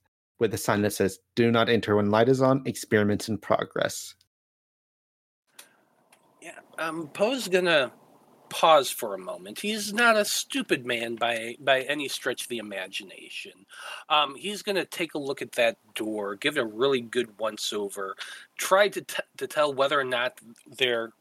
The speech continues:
Speaker 2: quote-unquote experiment is getting to the point where it's unsafe to open.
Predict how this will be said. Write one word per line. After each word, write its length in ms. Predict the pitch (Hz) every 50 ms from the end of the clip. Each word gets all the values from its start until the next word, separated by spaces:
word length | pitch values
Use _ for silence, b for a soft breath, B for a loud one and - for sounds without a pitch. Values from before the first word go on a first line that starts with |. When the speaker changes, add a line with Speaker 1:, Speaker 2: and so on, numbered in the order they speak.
| _
Speaker 2:
quote-unquote 800 | - - - 139 139 135 127 120 117 104 - - 120 110 107 -
experiment 1300 | - 110 104 - - - - - - _ - 202 202 208 190 - 127 117 101 - _ _ - - - - B B B B B B B B B -
is 320 | 143 139 131 123 117 110
getting 400 | 107 131 147 147 147 143 139 127
to 180 | - - 147 135
the 100 | 123 -
point 460 | - - - 127 117 113 113 - -
where 140 | 117 113 110
it's 180 | 107 - - -
unsafe 840 | 120 113 104 - - - - 95 - - - - - - - - - -
to 140 | - - 98
open. 300 | 95 98 98 - 92 78